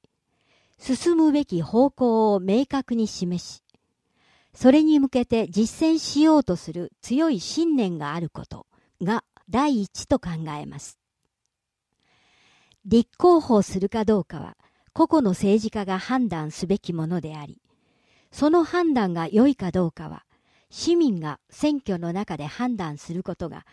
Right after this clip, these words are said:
本来の姿であると考えます。次に、市長選への考えについて。質問。本年十月四日執行の選挙に、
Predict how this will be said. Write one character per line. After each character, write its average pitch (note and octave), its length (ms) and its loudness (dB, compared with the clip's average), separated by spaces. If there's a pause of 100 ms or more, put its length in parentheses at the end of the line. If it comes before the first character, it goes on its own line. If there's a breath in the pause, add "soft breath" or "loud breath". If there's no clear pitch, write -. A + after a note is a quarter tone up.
(220 soft breath)
本 D#4+ 320 -2
来 G3+ 220 -2
の D#3 140 -4
姿 G#3 460 -4
で D#3 120 -10
あ E3+ 120 -8
る F3 100 -10
と C3+ 160 -14
考 D3+ 340 -12
え C#3+ 140 -10
ま C3 160 -18
す。 - 180 -20 (3000)
次 B3+ 300 4
に、 F3+ 240 2 (240)
市 - 200 -18
長 E4+ 260 6
選 D4+ 320 2
へ C4+ 100 4
の E3+ 140 2
考 C4 380 -2
え A3 140 2
に D#3+ 160 -4
つ - 140 -10
い D3+ 100 -8
て。 - 220 -20 (1200)
質 - 380 0
問。 G#3 300 4 (1000)
本 D#4+ 340 4
年 F3 300 0 (120)
十 A#3+ 280 4
月 D4+ 280 0
四 A#3 180 4 (140)
日 G#3 160 -4
執 - 220 -16 (160)
行 C#4+ 240 4
の C4 160 2
選 B3+ 220 0
挙 D#3+ 240 -8
に、 D#3+ 180 -12